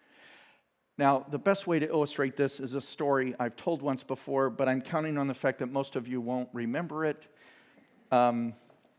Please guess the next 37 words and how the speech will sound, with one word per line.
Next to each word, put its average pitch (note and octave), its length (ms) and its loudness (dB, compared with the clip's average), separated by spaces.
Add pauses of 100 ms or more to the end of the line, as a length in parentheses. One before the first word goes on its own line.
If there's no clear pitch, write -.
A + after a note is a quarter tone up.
(1300)
and C3+ 220 4
many F3+ 260 4
of C3 120 2
you C3+ 120 2
haven't C#3+ 280 6
ever C#3+ 220 4
heard D3 240 0
it C#3 100 0
in C3 60 -8
the B2 80 -4
first D3 340 -4
place, F#2 280 -4
so A2 440 -6 (1080)
bear D3+ 180 6
with E3 320 0
me D3+ 300 -2
if B2 200 -4
you C3 120 0
have B2+ 220 2
an B2 120 0
impeccable A2+ 640 0
memory A2 640 -4
and G#2+ 200 -6
you G#2 100 -10
just G2+ 200 -16
go, G2+ 200 -4
"Oh, G#2+ 100 -12 (960)
I - 40 -6
remember A2+ 420 -2
the A#2 120 -2
day C3+ 260 0
he G2 160 -10
told F#2+ 240 -10
that F#2 180 -8
story, F#2+ 320 -10
actually." G2 480 -12 (140)
So, A2 120 -14